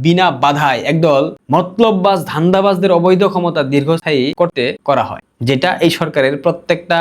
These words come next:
পর্যায়ের নেতাকর্মী, সমর্থক, পাশাপাশি তাদের উপদেষ্টা পরিষদ করছে। আপনারা অনেকে জিজ্ঞাসা করতে পারেন, দেশে কি বিবেকবান মানুষ নাই? অবশ্যই আছে, তবে ক্ষমতা নেই, ক্ষমতাহীন। একদল মতলববাজ, ধান্দাবাজ, ষড়যন্ত্রকারী,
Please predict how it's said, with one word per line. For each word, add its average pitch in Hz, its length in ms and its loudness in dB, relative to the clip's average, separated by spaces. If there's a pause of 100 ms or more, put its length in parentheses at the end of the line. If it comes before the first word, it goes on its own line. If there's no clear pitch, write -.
(160)
পর্যায়ের 151 440 0
নেতাকর্মী, 139 480 -2 (100)
সমর্থক, 123 420 0 (420)
পাশাপাশি 185 480 0 (500)
তাদের 143 260 0
উপদেষ্টা 170 400 -2
পরিষদ 143 400 -4 (100)
করছে। 120 260 -2 (380)
আপনারা 202 320 4
অনেকে 196 180 4 (100)
জিজ্ঞাসা 175 320 2
করতে 151 240 2
পারেন, 143 160 0 (280)
দেশে 160 200 0 (140)
কি 180 100 2 (140)
বিবেকবান 180 480 4
মানুষ 160 260 -2
নাই? 165 200 0 (200)
অবশ্যই 190 460 0
আছে, - 180 -12 (420)
তবে 156 200 2 (260)
ক্ষমতা 180 400 0
নেই, 117 160 -4
ক্ষমতাহীন। 147 480 -4 (360)
একদল 185 260 4 (100)
মতলববাজ, 196 640 2 (120)
ধান্দাবাজ, 143 520 2 (200)
ষড়যন্ত্রকারী, 170 800 0